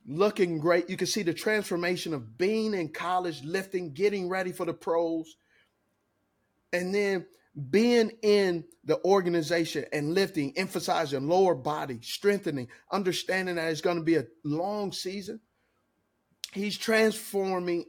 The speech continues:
into a pro already, and he already had the measurements to do it. Man, talk to some people.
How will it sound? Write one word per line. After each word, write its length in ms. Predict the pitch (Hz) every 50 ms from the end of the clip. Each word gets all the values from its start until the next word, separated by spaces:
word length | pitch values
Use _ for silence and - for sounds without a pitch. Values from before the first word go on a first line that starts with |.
| - -
into 420 | 196 220 220 220 - 202 180 165
a 60 | 151
pro 500 | 156 - - - 190 190 185 170 156 - - _ -
already, 720 | 151 175 180 180 151 120 127 160 170 180 151 131 117 117 _ _ - - - - _ -
and 100 | 170 190
he 80 | 185
already 360 | 190 190 202 208 202 190 180
had 240 | 156 165 190 185 -
the 80 | 160 131
measurements 840 | 135 143 170 196 214 214 175 160 156 131 127 113 113 120 - - - _ _ _ _ _ _ -
to 140 | - 170 151
do 320 | 123 120 180 190 185 160
it. 100 | 131 - - - _ _ _ _ _ _ _ _ _ _ _ _ _ -
Man, 180 | 170 170 160 147
talk 280 | - 214 220 220 226
to 80 | 208 196
some 200 | - 208 190 180
people. 400 | - 214 208 170 185 175 -